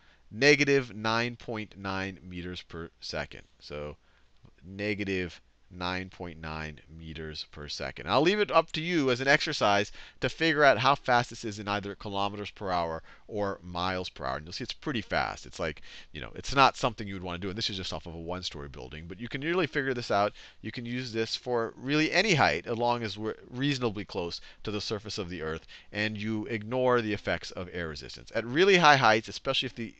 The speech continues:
object is not that aerodynamic, then air resistance will start to matter a lot.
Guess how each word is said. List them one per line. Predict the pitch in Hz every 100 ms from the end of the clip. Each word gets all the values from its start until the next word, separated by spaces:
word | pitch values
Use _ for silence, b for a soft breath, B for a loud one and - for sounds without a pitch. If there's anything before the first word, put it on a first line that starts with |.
| -
object | 104 104 113
is | 113 98
not | 113 123
that | 117
aerodynamic, | 107 104 92 101 110 90 85 B B B
then | 107 139 156 -
air | 127 120
resistance | 101 95 90 85
will | 95
start | - 87 82 -
to | 80
matter | 76 73 73
a | 71
lot. | 67 50 50